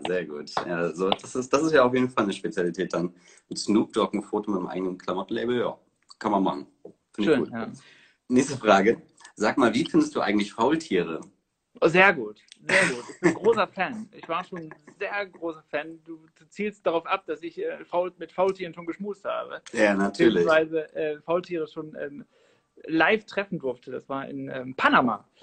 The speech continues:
Speaker 2: vor, vor anderthalb Jahren. Es war ein großer Traum für mich, in Erfüllung gegangen. Es war ein unfassbares Erlebnis und, äh, Ereignis. Und, ähm, ja, großartige Tiere. Ich wünsche dir
Speaker 1: Ja, wer, wer dir auf, äh, Instagram, also dir persönlich auf Instagram folgt, der, der hat das ja, äh, dann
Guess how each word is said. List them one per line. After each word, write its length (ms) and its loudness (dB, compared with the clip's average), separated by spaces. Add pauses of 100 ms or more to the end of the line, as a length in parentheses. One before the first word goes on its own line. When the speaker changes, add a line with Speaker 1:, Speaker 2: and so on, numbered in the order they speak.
(320)
Speaker 2:
vor, 400 2 (680)
vor 220 -12
anderthalb 340 -8
Jahren. 440 -6
Es 60 -16
war 320 -6
ein 200 -14
großer 440 4
Traum 200 -6
für 80 -16
mich, 140 -10
in 60 0
Erfüllung 260 -10
gegangen. 300 -10
Es 60 -16
war 200 -6
ein 240 -16
unfassbares 720 -4
Erlebnis 480 -6
und, 220 -20
äh, 240 -12
Ereignis. 680 -4 (800)
Und, 340 -6
ähm, 400 -8 (400)
ja, 220 4 (460)
großartige 640 2
Tiere. 320 -8 (140)
Ich 260 -10
wünsche 260 -6 (100)
dir 100 2
Speaker 1:
Ja, 120 8
wer, 340 6 (300)
wer 220 4
dir 260 6
auf, 240 -4
äh, 200 -6
Instagram, 420 0
also 160 -4
dir 160 -4
persönlich 360 0
auf 140 -2
Instagram 400 0
folgt, 280 -4
der, 300 -2
der 200 -6
hat 120 -18
das 200 -4
ja, 300 -2
äh, 220 -10
dann 340 -2